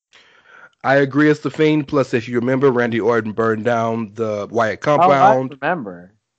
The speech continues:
Speaker 1: Orton does, Orton is due to get his ass burned back. Um, the, for the, like, fourth or fifth time, whatever it is, the Raw Tag Team titles are, are being defended again between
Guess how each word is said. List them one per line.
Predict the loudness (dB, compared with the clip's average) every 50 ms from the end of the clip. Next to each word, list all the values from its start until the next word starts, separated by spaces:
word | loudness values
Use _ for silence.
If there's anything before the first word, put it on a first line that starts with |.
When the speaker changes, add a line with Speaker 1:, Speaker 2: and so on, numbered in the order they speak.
| _ _ _ _ _
Speaker 1:
Orton | -2 2 4 4 4 4 2 0 -2
does, | -2 -2 -4 -4 -8
Orton | -4 0 2 2 4 2 2 -2 -6 -8 -6
is | -4 -4 -4 -4 -6 -12
due | -8 -4 -2 -2 -2 -2
to | -4 -6 -8
get | -6 -6 -6
his | -6 -4 -6
ass | -4 -6 -6 -6
burned | -6 -6 -6 -6 -6 -8
back. | -12 -14 -16 -18 _ _ _ _ _ _ _ _ _ _ _ _
Um, | 0 2 4 4 4 2 0 -2 -4 -6 -8 -12 _ -20 -20 -20 -20 _ _ _
the, | 0 2 4 4 4 2 2 0 -2
for | -6 -6 0 4 6 6 6 6
the, | 6 4 2 0 0 -4 -12 -20 -20 -20 -20 _ _ -2
like, | 0 2 2 0
fourth | -2 -4 0 2 4 4 4 4 2
or | 2 2 2 -2 -8 _ _ _
fifth | -20 _ _ -4 -4 -4 -4 _
time, | -2 -2 0 0 0
whatever | 2 2 2 0 0
it | -2
is, | -2 -4 -4 -6 -8 -14 -20 _ _ _ -20 -20 -20 _ _
the | -4
Raw | 0 2 2 2
Tag | 2 2 2 2 2 2
Team | 0 -2 -2
titles | 0 0 0 0 -2 -2 -4
are, | -4 -6 -6 -6
are | -4 -4 -4 -4
being | -4 -6 -6 -6 -6
defended | -8 -6 -6 -4 -4 -4 -6
again | -6 -4 -2 -2 -2 -2
between | -4 -8 -8 -4 -4 -2 -2 -2 -2 -4 -4 -6 -8